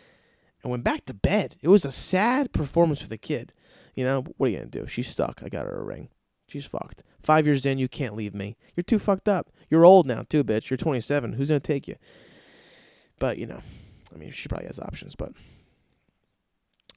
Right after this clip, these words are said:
can't tell her that. So, uh, then, hungover, I had to then drive up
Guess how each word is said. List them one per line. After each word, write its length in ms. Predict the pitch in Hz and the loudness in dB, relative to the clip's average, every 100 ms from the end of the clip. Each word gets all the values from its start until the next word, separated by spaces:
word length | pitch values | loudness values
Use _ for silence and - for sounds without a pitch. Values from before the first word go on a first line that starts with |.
| - | -6
can't 200 | 131 135 | -4 0
tell 140 | 143 | 2
her 160 | 160 139 | 4 4
that. 240 | 117 - _ _ - - - - - _ _ _ | 2 -2 _ _ -20 -20 -20 -20 -20 _ _ _
So, 480 | - 180 165 160 143 _ - | 6 12 12 12 12 _ 2
uh, 340 | 160 151 147 - _ _ - | 6 6 6 2 _ _ 0
then, 400 | 151 240 165 160 - - - - _ _ _ _ _ _ _ _ _ _ _ _ _ _ _ | 6 6 6 0 -10 -20 -20 -20 _ _ _ _ _ _ _ _ _ _ _ _ _ _ _
hungover, 600 | - 214 220 214 151 117 - - - _ _ - - | 4 6 8 8 6 0 -4 -12 -20 _ _ -6 2
I 100 | 143 | 4
had 200 | 156 143 | 4 6
to 140 | 151 | 8
then 220 | 139 131 | 8 6
drive 560 | 117 120 147 190 202 180 - | 2 2 4 6 4 2 0
up 300 | 156 135 - | 2 2 -2